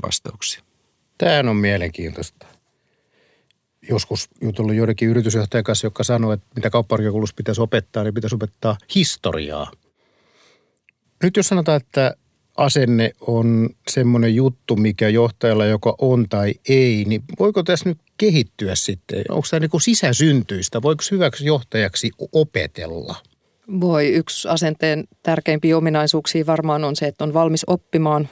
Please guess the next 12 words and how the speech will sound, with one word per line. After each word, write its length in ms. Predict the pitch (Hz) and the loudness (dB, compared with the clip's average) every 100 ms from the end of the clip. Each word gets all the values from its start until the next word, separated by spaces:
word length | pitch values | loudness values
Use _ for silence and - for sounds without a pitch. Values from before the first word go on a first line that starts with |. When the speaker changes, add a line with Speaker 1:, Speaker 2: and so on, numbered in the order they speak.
| - | -8
Speaker 3:
on 80 | 151 | -2
valmis 320 | 160 156 - | 0 0 -2
myöntämään 400 | 160 147 151 151 | -2 0 0 2
virheensä, 640 | 165 165 151 147 143 143 - _ _ _ - | 2 2 2 0 0 -2 -4 _ _ _ -4
on 200 | 151 151 156 | -2 -2 0
valmis 320 | 165 165 - | 2 2 0
hakemaan 440 | 170 165 156 147 | 0 0 0 0
sit 160 | 151 151 | -2 -4
sitä 200 | 156 151 | -2 0
uutta 320 | 170 160 143 | 2 0 -2
suuntaa, 420 | - 139 135 143 | -2 -2 -2 0
jos 300 | 143 151 - | 0 -2 -6